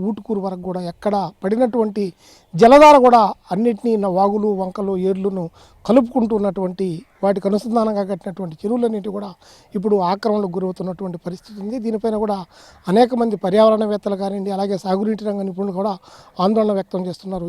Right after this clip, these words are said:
ఇప్పటికైనా కానీ పాలకులు కానీ ఇప్పుడు చెప్తున్నటువంటి విధంగా ఇటు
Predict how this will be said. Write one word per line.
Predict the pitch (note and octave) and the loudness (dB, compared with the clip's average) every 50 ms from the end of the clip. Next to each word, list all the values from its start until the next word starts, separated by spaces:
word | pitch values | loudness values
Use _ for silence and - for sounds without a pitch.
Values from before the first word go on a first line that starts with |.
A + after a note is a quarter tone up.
| F3 F3+ | -8 -2
ఇప్పటికైనా | F3+ - D4 C#4 D#4 D#4 D#4 D4+ D#4 D4 C4+ C4+ | 2 4 4 4 6 6 6 6 6 6 6 4
కానీ | B3+ C4 C4 A#3 F#3+ - | 4 4 4 2 2 2
పాలకులు | G3+ A3 A3+ G#3+ A#3 A3+ A3 G#3+ | 0 0 0 0 -2 -2 -2 -2
కానీ | G#3+ G3+ A3 A3 G#3 _ _ _ _ _ | -2 -4 -4 -4 -6 _ _ _ _ _
ఇప్పుడు | - G3 F3+ - | -10 -8 -6 -6
చెప్తున్నటువంటి | G#3 - - A#3+ A#3 A3 F#3+ - G3+ G#3 G3 G3+ G3 F#3 - _ - - - _ _ - - | -4 -2 0 0 0 0 -2 -4 -4 -6 -4 -4 -6 -6 -6 _ -18 -20 -20 _ _ -4 -4
విధంగా | G3 A3+ G#3+ A3 A3 G3+ F3 - _ _ - - _ - G#3+ | -2 0 0 0 0 0 0 -2 _ _ -20 -20 _ -8 -6
ఇటు | G#3 G#3 A#3 | -2 0 0